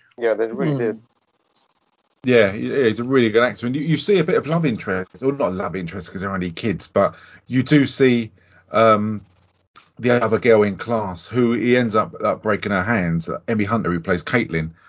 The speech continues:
Speaker 3: And I thought this was going a different direction because they're sitting in class and everyone's bullying him, and she's the only one who's nice to him. And I wondered, like, where this would go, but it ends up going in a,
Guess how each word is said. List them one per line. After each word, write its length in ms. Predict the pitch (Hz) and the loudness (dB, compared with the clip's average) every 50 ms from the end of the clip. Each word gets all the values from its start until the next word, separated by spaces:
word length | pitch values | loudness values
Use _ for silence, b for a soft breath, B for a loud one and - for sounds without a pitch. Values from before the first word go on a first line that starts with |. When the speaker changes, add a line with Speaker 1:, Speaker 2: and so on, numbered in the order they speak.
| b b b b b | b b b b b
Speaker 3:
And 200 | b 117 120 127 | b 2 2 4
I 200 | 135 - 180 202 | 4 2 2 2
thought 260 | 196 165 - 170 131 139 | 2 2 2 0 2 2
this 160 | 139 135 - | 0 -2 -2
was 120 | 127 107 | -4 -2
going 160 | 120 123 117 | 0 0 2
a 60 | 117 113 | 2 0
different 240 | 120 120 120 113 | 0 -2 0 2
direction 440 | 113 113 123 135 123 104 - - 104 | 2 2 2 2 0 -4 -6 -6 -6
because 200 | 95 101 - 131 | -6 -4 -2 0
they're 80 | 135 143 | 0 2
sitting 260 | 143 - 190 143 135 | 2 2 0 2 0
in 60 | 131 - | 0 -2
class 300 | - 135 127 107 98 95 | -2 -2 0 0 0 0
and 80 | 117 135 | 0 0
everyone's 240 | 113 113 117 107 | 0 0 -2 -2
bullying 360 | 87 - 135 131 117 104 92 85 | 0 2 2 4 4 2 0 0
him, 240 | 85 82 82 82 b b b b | -2 -2 -4 -6 b b b b
and 120 | b 113 110 | b -4 0
she's 200 | - 165 165 156 | 4 4 4 4
the 80 | 139 | 4
only 120 | 135 123 120 | 2 2 2
one 120 | 113 117 117 | 2 2 2
who's 160 | 110 101 95 | 2 0 0
nice 340 | 113 120 123 127 117 - - | 0 0 2 0 0 -2 -4
to 160 | - 90 76 | -6 -6 -4
him. 300 | 73 73 71 76 82 82 _ _ _ _ _ _ _ _ _ _ _ _ - | -4 -4 -4 -6 -8 -10 _ _ _ _ _ _ _ _ _ _ _ _ 0
And 140 | 107 113 | 2 2
I 180 | 120 - 120 127 | 2 2 2 0
wondered, 720 | 131 127 123 147 143 143 143 131 135 139 127 - - - _ _ _ _ _ _ _ _ _ | 0 2 4 4 4 4 4 4 4 4 4 2 -2 -18 _ _ _ _ _ _ _ _ _
like, 120 | 110 107 - | -10 -10 -8
where 420 | 127 120 110 117 131 127 120 117 | -8 -6 0 2 4 6 6 6
this 220 | 110 117 113 - - | 4 0 -6 -6 -6
would 240 | 117 113 104 87 - | -4 -4 -6 -4 -2
go, 300 | - 110 110 120 135 127 | 2 2 4 4 2 2
but 320 | - 120 110 104 - _ _ - | 2 0 0 0 -2 _ _ -4
it 120 | 147 151 | -4 -2
ends 260 | 147 147 131 127 101 110 | 0 0 0 0 0 -2
up 240 | 107 101 - _ | -2 -2 -4 _
going 300 | - 113 107 107 104 104 | -4 -2 -2 0 -2 -2
in 100 | 104 98 98 | -2 -2 -2
a, 260 | 98 98 98 95 95 | 0 0 0 -2 -4